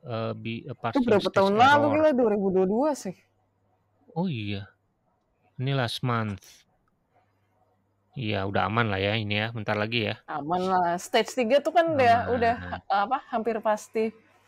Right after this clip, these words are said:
Speaker 1: Iya.
Speaker 2: Itu lolos.
Speaker 1: Alright. Ada lagi, ada lagi yang menarik-menarik?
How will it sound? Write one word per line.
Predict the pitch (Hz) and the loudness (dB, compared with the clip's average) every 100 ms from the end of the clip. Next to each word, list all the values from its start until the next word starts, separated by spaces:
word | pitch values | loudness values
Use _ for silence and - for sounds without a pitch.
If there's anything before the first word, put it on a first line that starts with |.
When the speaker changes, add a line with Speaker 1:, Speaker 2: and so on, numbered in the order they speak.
| _ _ _ _ _ _ _ _ | _ _ _ _ _ _ _ _
Speaker 1:
Iya. | 131 92 90 87 | -8 -6 -6 -8
Speaker 2:
Itu | - 190 | -8 -6
lolos. | 170 165 160 147 156 - - _ - 131 | -4 -4 -4 -6 -12 -14 -20 _ -18 -10
Speaker 1:
Alright. | 107 101 104 107 104 95 92 90 90 87 _ 139 | -4 -2 -2 -2 -4 -4 -4 -6 -8 -12 _ 4
Ada | 190 | 8
lagi, | 202 254 | 8 8
ada | 233 | 8
lagi | 220 226 269 - | 8 6 2 0
yang | 196 190 190 | 6 6 8
menarik-menarik? | 196 196 196 196 196 254 | 6 6 6 6 6 4